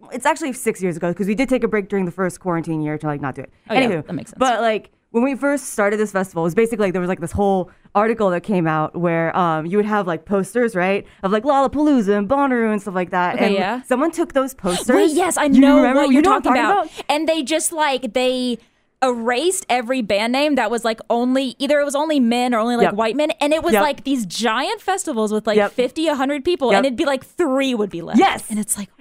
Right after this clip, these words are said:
Speaker 1: Exactly.
Speaker 2: "Oh my
Speaker 1: And it was
Speaker 2: God."
Speaker 1: infuriating
Speaker 2: Yes.
Speaker 1: because it's, like, all the biggest festivals and, like, you know, it's the representation of music in America. It was just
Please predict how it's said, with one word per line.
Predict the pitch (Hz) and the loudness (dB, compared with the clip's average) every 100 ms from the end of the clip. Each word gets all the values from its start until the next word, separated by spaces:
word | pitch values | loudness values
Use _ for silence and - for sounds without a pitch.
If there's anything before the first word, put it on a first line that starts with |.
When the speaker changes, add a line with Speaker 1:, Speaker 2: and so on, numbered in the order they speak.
| - | -4
Speaker 1:
Exactly. | 403 349 381 370 262 180 170 220 | 0 2 2 0 -6 -6 -8 -2
Speaker 2:
"Oh | |
my | 269 285 | 0 2
Speaker 1:
And | 349 | 2
it | |
was | 349 | 2
Speaker 2:
God." | 330 | 0
Speaker 1:
infuriating | 302 - 302 349 320 539 523 | -4 -2 0 2 4 2 2
Speaker 2:
Yes. | 330 | 2
Speaker 1:
because | - 330 | 2 2
it's, | 311 302 | 0 2
like, | 320 - - | 0 0 0
all | 294 | 2
the | 320 | 2
biggest | 240 285 302 | -4 -6 -4
festivals | - 247 254 254 240 | -2 -2 0 -2 -2
and, | 233 | 0
like, | 233 226 _ _ - | -2 -2 _ _ -2
you | |
know, | 311 302 | 2 2
it's | 285 | 0
the | 247 | -2
representation | 254 254 247 254 220 | -2 -2 -4 -4 -2
of | |
music | 202 262 269 | 0 0 0
in | 254 | 0
America. | 247 254 269 277 | 0 0 0 -2
It | |
was | 302 | -2
just | 277 | -4